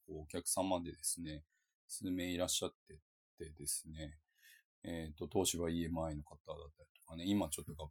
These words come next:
併してると思うんですけど、えー、いらっしゃって、そこでですね、ま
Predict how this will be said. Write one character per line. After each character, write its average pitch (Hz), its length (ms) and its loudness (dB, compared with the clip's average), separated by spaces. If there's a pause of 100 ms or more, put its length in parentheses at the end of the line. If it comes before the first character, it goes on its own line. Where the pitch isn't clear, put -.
併 78 60 -10
し - 80 0
て 80 80 -2
る 78 100 -10
と - 60 -20
思 78 160 -16
う - 20 -12
ん 73 40 -18
で - 80 -8
す - 80 -2
け 85 100 -4
ど、 85 220 -2 (680)
え 87 200 0
ー、 - 20 0
い 85 40 0
ら 87 100 4
っ - 20 2
し - 140 2
ゃ - 20 2
っ 80 80 -4 (100)
て、 85 140 -2
そ - 160 -4
こ 110 480 4
で 110 140 6
で 90 120 2
す - 200 0
ね、 82 340 -4
ま 85 80 -2